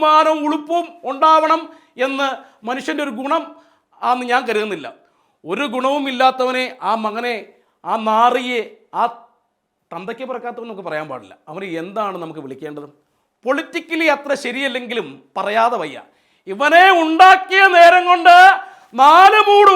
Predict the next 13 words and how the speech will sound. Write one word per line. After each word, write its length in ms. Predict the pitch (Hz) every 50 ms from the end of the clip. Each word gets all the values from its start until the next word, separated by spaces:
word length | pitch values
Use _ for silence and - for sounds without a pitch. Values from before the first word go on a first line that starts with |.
| 339
വാഴ 340 | 311 302 330 349 381 392 427 440 440 440 427
വെച്ചിരുന്നെങ്കിൽ, 600 | 415 415 349 349 330 330 294 302 294 277 285 277 -
പ്രിയപ്പെട്ടവരെ, 800 | - 254 277 262 269 262 262 254 262 262 254 247 240 240 240 214 185 156 143 - _ _ _ _ 214
ഇപ്പോൾ 200 | 214 233 269 262 262 240
ഒരു 120 | 269 277 262 247
വാഴത്തോട്ടത്തിലെ 720 | 247 247 262 277 302 320 302 311 294 285 285 277 277 269 262 247 240
വാഴയിലെങ്കിലും 920 | 247 262 277 302 339 349 349 359 359 349 339 320 294 277 269 277 277 240 180 - _ _ _ - 196
വെട്ടിവിറ്റെങ്കിലും 680 | 240 233 - 311 311 262 262 262 254 240 233 233 226 208 160
ജീവിക്കാമായിരുന്നു. 720 | 190 208 214 233 - 208 196 190 190 175 170 156 143 139 131 _ _ _ _ _ _ 180
എനിക്ക് 180 | 170 190 254 196 208
പറയാനുള്ളത് 600 | 202 220 240 269 330 339 330 285 247 226 214 220 262 254 - - _ _ - 214
ഈ 20 | 247 240 214
നാട്ടിലെ 380 | 208 208 233 247 - 254 262